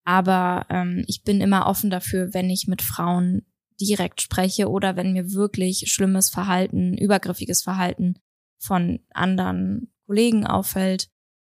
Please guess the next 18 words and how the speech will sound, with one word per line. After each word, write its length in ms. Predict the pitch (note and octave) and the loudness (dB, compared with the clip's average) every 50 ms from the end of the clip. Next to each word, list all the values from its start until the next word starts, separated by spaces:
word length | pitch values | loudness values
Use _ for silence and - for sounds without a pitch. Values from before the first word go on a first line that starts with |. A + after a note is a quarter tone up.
| _ - | _ -4
dass 200 | G3 F#3+ F#3+ - | 0 0 0 0
ich 200 | F3+ F#3 - - | 0 -2 -4 -2
das 300 | F3+ E3 D#3+ - - - | -2 0 2 2 2 2
dann 320 | E3 E3 E3 E3+ - - | 0 -2 -2 -2 -2 -2
irgendwie 440 | - F3+ F3+ F3+ F#3+ - - - - | -2 -2 -2 -2 -2 -6 -8 -8 -4
anspreche, 580 | - F#3 G#3+ A#3 - - - - A3 A3 - G#3 | -2 0 0 0 0 -2 -2 -2 -2 0 0 -2
entweder 320 | G3+ G3 G3 G#3 F#3+ F#3+ | 0 0 0 0 -2 -2
mit 180 | F#3 F#3 F#3 - | -2 -4 -4 -4
der 120 | F#3+ F#3+ | -6 -6
Person 460 | G3 - G3+ F#3+ F#3+ F#3+ F#3 F#3+ F#3+ | -4 -4 -2 -2 0 0 0 0 -2
oder 320 | - - F#3 F#3 F#3+ F#3 F3+ | -2 -2 -2 -2 -2 -2 -4
ich 140 | F#3 - - | -6 -6 -6
wende 240 | F3+ F3+ F#3+ F#3 F#3 | -4 -2 -2 -2 -2
mich 260 | F#3 F3+ F3+ - - | -4 -4 -6 -6 -6
an 300 | - F3+ F3+ F3+ F3+ - | -4 -4 -4 -4 -6 -6
andere 520 | - F#3 F#3 F#3+ F#3+ G3 F#3+ F3 F3 F#3 G3 | -4 -2 -2 0 0 -2 -2 -2 -4 -4 -6
Kolleginnen 720 | - - F#3 F#3 G3 G3+ G#3 G#3 G3 F#3+ F#3+ F#3+ G3 - | -6 -4 -2 0 0 2 2 2 2 2 0 -2 -4 -6
und 420 | - - F#2+ F2+ F#2 F2+ - - | -6 -4 -4 -4 -4 -4 -6 -8